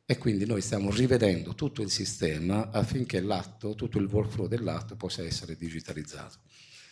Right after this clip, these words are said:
Questo ci facilita molto, oh, nella, nella intanto gestione, eh, mh, nell'efficienza de-, della gestione interna dell'amministrazione,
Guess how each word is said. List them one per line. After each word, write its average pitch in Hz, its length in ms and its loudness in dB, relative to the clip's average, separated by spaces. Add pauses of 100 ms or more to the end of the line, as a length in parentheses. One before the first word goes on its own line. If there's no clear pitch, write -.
(760)
Questo 123 320 8
ci 107 140 -2
facilita 110 460 -4
molto, 101 480 0
oh, 85 1400 -4
nella, 87 460 -4
nella 82 920 -8
intanto 113 440 -2
gestione, 85 840 -6 (300)
eh, 87 200 -2 (140)
mh, 80 320 -4
nell'efficienza 92 800 2
de-, 85 320 -6
della 87 220 -6
gestione 87 340 -8
interna 85 400 -8
dell'amministrazione, 80 880 -10